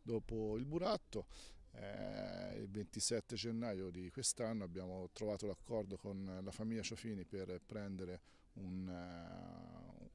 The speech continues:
una parte del loro terreno, da lì si sono mossi subito i lavori in vista della giostra di, di giugno.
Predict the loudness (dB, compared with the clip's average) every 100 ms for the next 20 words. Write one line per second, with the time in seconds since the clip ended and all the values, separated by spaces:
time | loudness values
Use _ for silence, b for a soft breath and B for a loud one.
0 | -2 0 4 4 4 0 0 2 4 4
1 | 4 4 2 2 2 2 2 0 -2 -4
2 | -2 0 0 -2 0 4 6 6 6 4
3 | 4 2 2 2 2 -2 -2 -2 -2 -2
4 | 4 6 6 2